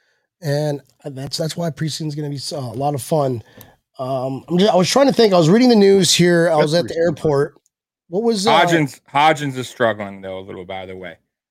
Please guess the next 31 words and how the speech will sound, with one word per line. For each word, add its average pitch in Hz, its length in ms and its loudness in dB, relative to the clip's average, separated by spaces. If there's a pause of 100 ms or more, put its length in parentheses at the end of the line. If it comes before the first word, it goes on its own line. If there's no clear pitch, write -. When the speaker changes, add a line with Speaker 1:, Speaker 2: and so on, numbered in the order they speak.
(100)
Speaker 2:
Mm. 107 280 -18
Speaker 3:
Uh, 95 380 -6
another 117 300 2
guy, 110 460 2
I 101 80 0
guess 120 260 -2
they're 123 100 -4
saying 113 440 -2
that 104 140 -6
he's 110 220 -20
having 110 280 -4
a 101 40 -8
tough 113 320 -6
time 107 300 -8
with 98 120 -14
physical 104 720 -6 (480)
cornerbacks, 98 600 -4
like, 98 140 -8
physical 110 440 -4
play. 95 440 -4
He's 104 180 -20
not 104 280 -6
getting 98 260 -12
off 98 280 -12
the, 92 280 -6 (300)
he's - 200 -20 (760)
having 117 220 -2
Speaker 1:
Too 127 120 2
Speaker 3:
tough 139 80 2
Speaker 1:
quick. 160 260 0
Speaker 3:
separ-, 110 320 -4